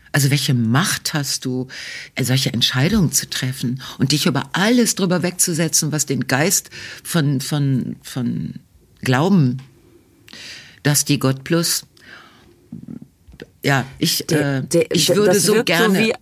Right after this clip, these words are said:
Speaker 1: ah, täglich aus der Kirche austreten, täglich.
Speaker 2: Mhm.
Speaker 1: Geht leider nicht. Hab ich schon.
Speaker 2: Warum geht? Ach,
Speaker 1: Was?
Speaker 2: hast du schon?
Speaker 1: Ich bin ja
Speaker 2: <laughs> So.
Speaker 1: schon vor Jahren
Speaker 2: Aber
Speaker 1: dünn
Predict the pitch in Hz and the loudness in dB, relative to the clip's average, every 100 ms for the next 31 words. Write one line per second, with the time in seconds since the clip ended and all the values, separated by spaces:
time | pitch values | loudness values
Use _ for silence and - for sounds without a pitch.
0 | _ - 208 262 - 240 240 - - 202 | _ -4 -2 -2 0 0 2 0 0 0
1 | 202 196 190 - - 143 - 147 - - | 0 0 -2 -2 -4 -4 -6 -8 -8 -4
2 | - - 127 135 170 165 165 175 - - | -4 -4 -8 -2 0 0 0 -4 -8 -20
3 | - _ _ _ 196 185 147 135 143 - | -20 _ _ _ -6 -4 -4 -4 -4 -4
4 | - - - _ _ - 180 - - - | -6 -8 -10 _ _ -12 -8 -6 -6 -6
5 | 113 113 156 143 147 139 139 - 202 _ | -8 -6 -2 0 0 -2 -6 -12 -20 _
6 | _ _ _ _ - 196 - - - - | _ _ _ _ -4 -2 0 2 2 0
7 | - - - 285 - - - - 208 202 | -10 -6 -2 -2 -4 -8 -4 0 2 4
8 | 160 165 160 170 151 165 160 160 220 175 | 2 0 0 0 2 2 2 2 2 2
9 | 160 156 | 2 0